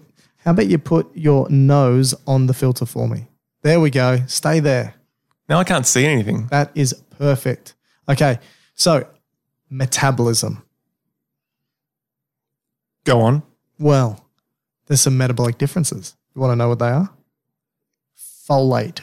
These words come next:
Speaker 1: synthesis.
Speaker 2: Or folic acid. B nine.
Speaker 1: Is that what it is?
Speaker 2: I think it's B nine.
Speaker 1: Okay. Um,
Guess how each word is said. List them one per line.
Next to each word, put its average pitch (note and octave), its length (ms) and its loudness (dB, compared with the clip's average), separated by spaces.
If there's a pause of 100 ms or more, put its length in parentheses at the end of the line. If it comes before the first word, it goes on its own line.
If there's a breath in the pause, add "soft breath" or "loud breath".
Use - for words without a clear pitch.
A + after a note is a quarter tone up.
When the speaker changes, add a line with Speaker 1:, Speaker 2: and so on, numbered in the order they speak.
Speaker 1:
synthesis. - 760 -8 (640)
Speaker 2:
Or C3+ 380 2
folic C3 420 0
acid. A#2 360 -2 (1160)
B D3 180 6
nine. A2 440 2 (720 loud breath)
Speaker 1:
Is D#3 80 -8
that G#3 80 2
what G#3 120 2
it C#3+ 80 2
is? A#2+ 340 -4
Speaker 2:
I - 40 -20
think C3 160 0
it's A#2 100 -2
B A2 260 0
nine. G#2 400 0 (200)
Speaker 1:
Okay. C3+ 400 -2 (420 soft breath)
Um, C#3 460 0